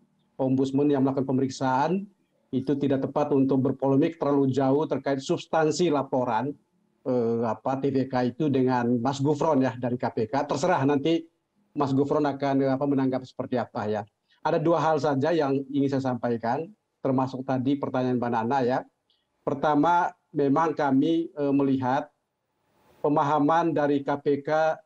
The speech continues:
terkait institusi Ombudsman maupun cara kami bekerja itu memang belum sepenuhnya tepat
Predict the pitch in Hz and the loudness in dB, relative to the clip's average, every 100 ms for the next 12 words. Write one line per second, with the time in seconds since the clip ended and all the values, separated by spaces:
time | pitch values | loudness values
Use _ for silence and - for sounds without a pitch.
0 | _ - 131 - 151 165 - _ _ _ | _ -8 -8 -2 0 0 -4 _ _ _
1 | _ 175 165 170 165 147 160 143 139 139 | _ -2 0 -2 -4 0 2 2 2 0
2 | 127 143 - _ _ _ _ _ - 147 | 0 0 -4 _ _ _ _ _ -2 -2
3 | 147 156 139 156 151 139 143 139 131 156 | 0 0 2 2 0 0 0 0 -2 -2
4 | 143 131 123 120 - _ _ _ _ 131 | -2 -2 -2 -2 -4 _ _ _ _ -6
5 | 135 156 147 143 131 147 143 139 143 139 | -2 0 2 2 2 2 2 2 2 -2
6 | - 135 139 135 131 - 113 | -2 0 2 0 -4 -4 -4